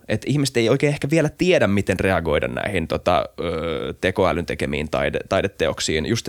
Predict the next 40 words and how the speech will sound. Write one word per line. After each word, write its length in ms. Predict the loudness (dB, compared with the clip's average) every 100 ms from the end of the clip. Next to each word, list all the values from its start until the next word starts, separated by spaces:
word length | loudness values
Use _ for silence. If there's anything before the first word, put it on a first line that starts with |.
| -2
ja 80 | -2
sit 140 | -2
siinä 160 | 0 0
tulee 220 | 2 2
tämmönen, 320 | 2 0 -2
niin 80 | -2
kun, 60 | -4
että 160 | -4
ah, 120 | -2
mun 140 | 0 0
on, 160 | 0 0
mua 120 | 2
on 60 | 4
höynäytetty 640 | 4 4 2 -2 -4 0
ja 140 | 0 2
saattaa 320 | 0 2 2
herätä 260 | 2 2 0
niin 80 |
kun 100 | -2
pelkokin 460 | 0 2 2 -2 -4
siitä, 380 | 0 2 2 0
että 240 | -2 -4
mitä 220 | -2 2
jos 220 | 2 2 -2
nää 140 | 0
korvaa 400 | 2 2 2 0
meidät 400 | 0 0 -2 0
tai, 260 | 0 2 -2 -10 -14 -6
tai 220 | 0 2 2
mitä 220 | 2 2
jos 200 | 2 0
tää 240 | 2 2
on 120 | 2
niin 140 | 0 0
kun 100 | 0
nyt 140 | 0
taiteen 400 | 0 0 0 0
tulevaisuus, 640 | 2 2 2 0 0 -4 -4
että 140 | -6
tota, 260 | -4 -4